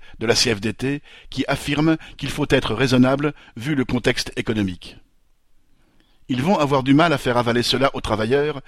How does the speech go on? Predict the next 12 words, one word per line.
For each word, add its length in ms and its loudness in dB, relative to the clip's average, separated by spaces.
qui 140 -4
voient 140 2
bien 200 0
que 120 -8
les 120 -2
grands 200 0
groupes 240 -6
capitalistes 640 -6
croulent 260 -4
sous 140 0
les 120 4
profits 480 -10